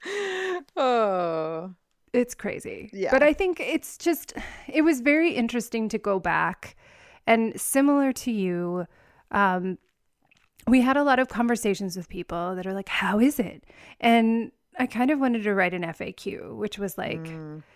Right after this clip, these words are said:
Speaker 1: yeah.
Speaker 2: "It's great. Um, we really love it. No, we don't have immediate plans to come back." And, um,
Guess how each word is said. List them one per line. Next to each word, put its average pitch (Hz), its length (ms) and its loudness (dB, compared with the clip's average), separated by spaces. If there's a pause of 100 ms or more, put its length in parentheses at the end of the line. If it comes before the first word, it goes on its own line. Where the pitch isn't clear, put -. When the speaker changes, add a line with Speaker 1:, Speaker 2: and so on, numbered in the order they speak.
Speaker 1:
yeah. 165 180 -4
Speaker 2:
"It's 285 200 4
great. 233 520 2 (420)
Um, 190 600 2
we 202 180 0
really 196 240 2
love 180 240 0
it. 170 320 -4 (500)
No, 196 380 2
we 226 140 0
don't 214 180 2
have 214 140 0
immediate 196 360 -2
plans 180 320 -6
to - 80 -12
come 233 200 -4
back." 180 420 -2 (340)
And, 214 680 2 (220)
um, 196 600 -4